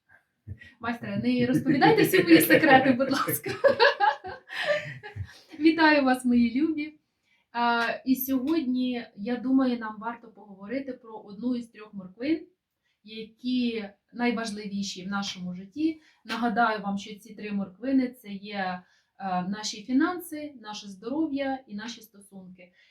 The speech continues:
І сьогодні б я хотіла би поговорити з майстром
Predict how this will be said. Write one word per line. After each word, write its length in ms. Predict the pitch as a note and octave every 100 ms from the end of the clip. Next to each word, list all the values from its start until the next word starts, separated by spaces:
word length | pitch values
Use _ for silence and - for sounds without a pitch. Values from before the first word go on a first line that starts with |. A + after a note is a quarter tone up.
| _
І 400 | - A3+ A3+ A3 G#3+
сьогодні 460 | A#3+ D#4+ E4+ C#4+ C#4+
б 60 | - _ _
я 240 | G3+ B3+
хотіла 500 | C4 A#3+ - A#3+ A3
би 160 | G3 G3+
поговорити 560 | G#3 G3+ G3+ G3+ F#3+
з 60 | F3+
майстром 560 | A3 C#4 C#4+ A#3+ A#3